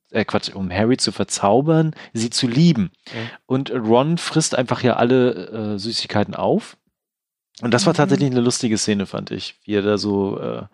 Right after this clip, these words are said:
Speaker 1: liebestrunken sitzt und sich so denkt, so, <gasps> ah.
Speaker 2: Ich muss
Speaker 1: Ja.
Speaker 2: da an die Love Potion Folge von Rick and Morty denken.
Speaker 1: Ja, ja, genau. <laughs> Ja, das war schön,
Speaker 3: Genau.
Speaker 1: ja.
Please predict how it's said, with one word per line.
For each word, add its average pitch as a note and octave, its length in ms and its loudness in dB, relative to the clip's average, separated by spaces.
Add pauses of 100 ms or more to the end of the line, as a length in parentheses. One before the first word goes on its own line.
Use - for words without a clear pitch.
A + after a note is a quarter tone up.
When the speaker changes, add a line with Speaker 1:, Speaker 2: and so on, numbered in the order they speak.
(220)
Speaker 1:
liebestrunken A#2 1080 2
sitzt G#2 420 0
und G#2 140 -2
sich G2+ 140 -4
so G#2 120 -4
denkt, G#2 260 0
so, G2+ 200 -2
<gasps> F3+ 920 -4
ah. B2+ 1300 2 (320)
Speaker 2:
Ich - 160 -10
muss C3 260 0
Speaker 1:
Ja. D3+ 80 4
Speaker 2:
da D3+ 60 0
an D3 140 0
die C3+ 220 2
Love C3+ 400 2
Potion C3+ 400 0
Folge C3 280 2
von A#2+ 140 -4
Rick A#2+ 160 0
and A2+ 140 0
Morty A2+ 240 -4
denken. G#2+ 360 -8 (500)
Speaker 1:
Ja, D3 340 4 (180)
ja, D#3 300 6
genau. D#3 460 0
<laughs> - 60 -8 (2500)
Ja, B2 60 4
das A#2+ 140 2
war G2+ 80 0
schön, A2 140 0
Speaker 3:
Genau. G2+ 160 2 (100)
Speaker 1:
ja. F#2+ 180 -6